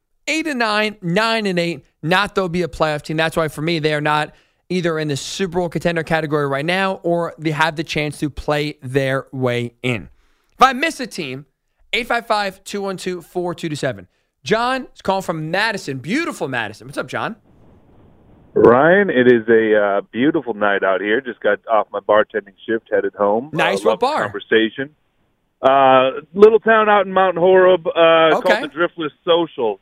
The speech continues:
Speaker 2: So, uh, the Martini Lounge, we're making, uh,
Speaker 1: Oh,
Speaker 2: you know,
Speaker 1: fancy.
Speaker 2: the French seventy-five. We got the grasshoppers going. It's a real kinda old school
Speaker 1: Grasshoppers
Speaker 2: place,
Speaker 1: in the
Speaker 2: so.
Speaker 1: drink.
Speaker 2: No, no, Grasshoppers ice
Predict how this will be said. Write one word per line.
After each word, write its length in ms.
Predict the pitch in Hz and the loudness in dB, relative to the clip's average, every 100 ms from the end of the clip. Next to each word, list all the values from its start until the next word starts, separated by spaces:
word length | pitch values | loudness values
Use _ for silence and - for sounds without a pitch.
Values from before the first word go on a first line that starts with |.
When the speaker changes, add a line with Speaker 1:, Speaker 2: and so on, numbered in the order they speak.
| _ | _
Speaker 2:
So, 300 | 123 117 117 | 0 2 2
uh, 300 | 117 113 110 110 _ - _ - | 2 2 0 -2 _ -20 _ -2
the 60 | |
Martini 540 | 139 139 - 165 147 139 | 2 2 0 -4 0 0
Lounge, 420 | 139 135 139 123 | 2 2 0 -2
we're 160 | 127 127 | -2 0
making, 500 | 127 127 127 120 120 | 0 -2 -6 -4 0
uh, 40 | 113 110 107 | 2 2 2
Speaker 1:
Oh, 0 | |
Speaker 2:
you 220 | 113 139 117 | 0 -4 -2
know, 260 | 110 107 | 0 0
Speaker 1:
fancy. 160 | 104 - | -2 -8
Speaker 2:
the 60 | |
French 220 | - 131 - | -4 -4 -2
seventy-five. 680 | 139 127 120 - 127 123 123 | -6 -6 -8 -2 2 2 0
We 80 | 117 | -2
got 140 | 117 | -8
the 80 | 160 - | -8 -6
grasshoppers 640 | 131 127 - 131 131 127 117 | -2 -2 0 0 0 -4 -2
going. 400 | 135 127 120 117 _ _ _ _ | 0 0 -4 -10 _ _ _ _
It's 180 | 117 - | 0 4
a 100 | 123 | 2
real 240 | 123 131 | 4 0
kinda 220 | 120 123 117 | 2 0 2
old 220 | 123 123 | 0 0
school 100 | 147 | 0
Speaker 1:
Grasshoppers 800 | 160 208 233 208 214 214 214 190 | 0 2 0 -2 -2 -2 -4 -4
Speaker 2:
place, 120 | 190 190 | -2 -2
Speaker 1:
in 120 | 226 | 0
the 120 | 196 | -2
Speaker 2:
so. 60 | 180 | 0
Speaker 1:
drink. 480 | 190 262 - - _ _ _ _ _ _ _ _ _ _ _ _ _ - | -2 -4 -8 -16 _ _ _ _ _ _ _ _ _ _ _ _ _ 0
Speaker 2:
No, 160 | 180 | 2
no, 280 | 247 254 165 117 | 4 2 0 0
Grasshoppers 800 | 151 220 202 226 220 214 202 190 | 2 2 0 0 2 0 0 0
ice 220 | 190 | 0